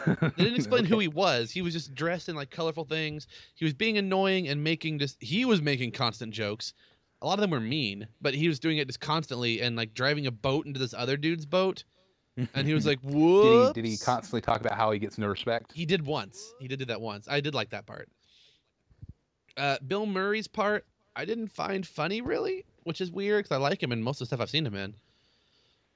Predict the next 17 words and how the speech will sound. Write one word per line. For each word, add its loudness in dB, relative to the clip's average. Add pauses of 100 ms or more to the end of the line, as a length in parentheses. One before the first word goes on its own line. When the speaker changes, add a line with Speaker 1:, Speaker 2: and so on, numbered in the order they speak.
(640)
Speaker 1:
But 2
I 2
didn't 0
find 2
him 2
fun. 0 (240)
The 0
one 4
thing 4
I 2
liked 2
the -2
most 2 (420)
was 4
the -2
gopher 2
dancing. -4